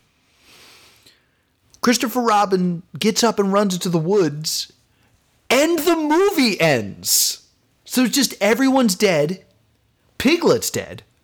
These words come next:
Pooh's alive, and Christopher Robin's alive. And then credits that end with Winnie the Pooh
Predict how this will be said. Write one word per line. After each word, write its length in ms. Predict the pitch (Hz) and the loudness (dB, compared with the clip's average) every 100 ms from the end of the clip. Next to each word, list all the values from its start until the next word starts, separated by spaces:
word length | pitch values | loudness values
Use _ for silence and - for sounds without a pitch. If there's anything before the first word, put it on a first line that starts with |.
| - | -4
Pooh's 320 | - 233 190 | 2 2 4
alive, 380 | 165 131 120 120 | 4 4 2 0
and 80 | 117 | -4
Christopher 400 | 117 120 110 110 | -4 -6 -6 -4
Robin's 400 | 98 98 95 67 | -6 -8 -14 -18
alive. 540 | - - - - - _ _ _ _ _ _ _ _ _ _ _ _ _ _ _ _ _ _ _ - | -18 -20 -20 -20 -20 _ _ _ _ _ _ _ _ _ _ _ _ _ _ _ _ _ _ _ 0
And 180 | 175 170 | 2 4
then 180 | 165 | 2
credits 800 | 156 185 202 - - - - - _ _ - | 0 0 0 -2 -6 -4 -4 -6 _ _ -4
that 240 | 156 160 180 | -2 0 0
end 380 | 185 180 170 | 2 2 -2
with 460 | 135 120 107 - _ _ _ _ _ _ _ | -2 -2 -2 -8 _ _ _ _ _ _ _
Winnie 340 | 123 127 127 127 | -4 -2 0 0
the 120 | 143 | -2
Pooh 480 | 143 117 98 92 | -4 -6 -4 -8